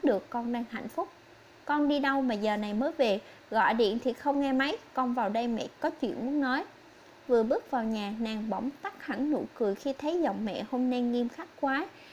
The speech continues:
Nàng đặt nhẹ bó cỏ lau trên bàn, liếc nhìn thái độ của bà Vân rồi từ từ rút điện thoại trong túi xách ra. "Con để điện thoại trong túi xách nên không biết." Bà Vân liếc nhìn Hoa rồi hỏi tiếp.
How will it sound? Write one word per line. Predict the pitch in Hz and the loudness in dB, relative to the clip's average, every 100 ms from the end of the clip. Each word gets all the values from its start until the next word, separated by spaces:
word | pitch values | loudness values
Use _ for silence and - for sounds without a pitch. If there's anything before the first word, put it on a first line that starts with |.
| - - | -12 -4
Nàng | 262 240 | -2 0
đặt | 226 - | -4 -4
nhẹ | 226 196 - | -4 -4 -4
bó | 240 | -4
cỏ | - 262 | -2 0
lau | 277 294 269 | 2 2 0
trên | 269 277 254 | 0 0 0
bàn, | 220 185 214 - - | 0 -2 -6 -16 -10
liếc | 320 403 339 | -2 0 2
nhìn | 240 220 | 2 0
thái | 277 370 | -4 -2
độ | 330 175 - | 2 2 0
của | |
bà | 233 240 | 0 0
Vân | 233 262 254 | 0 -2 -2
rồi | 240 208 - | -2 -4 -2
từ | 208 - | -4 -2
từ | 208 202 | -2 0
rút | 339 453 | -2 -2
điện | 254 208 | -2 -2
thoại | 220 220 214 | -4 -8 -6
trong | - 247 | -6 -4
túi | 247 320 | -4 -4
xách | 370 415 - | -4 -6 -2
ra. | 269 247 240 - - - - - - - | 0 0 -2 -16 -20 -20 -20 -20 -20 -6
"Con | - 294 277 | -2 2 2
để | 226 | 2
điện | 262 226 | 0 -2
thoại | 240 139 220 | -2 -2 0
trong | 269 | -2
túi | 269 330 | -2 -4
xách | 349 415 - | -4 -8 -4
nên | 311 | -4
không | 277 294 262 | -2 -2 0
biết." | 285 427 - - - - - | 2 0 -4 -20 -20 -20 -4
Bà | 262 247 | 2 2
Vân | 247 285 294 | 2 0 2
liếc | 427 - | 2 2
nhìn | 285 220 | 0 0
Hoa | 254 262 | 0 0
rồi | 247 214 | 0 -2
hỏi | 202 214 | -2 -4
tiếp. | - 330 | -2 -2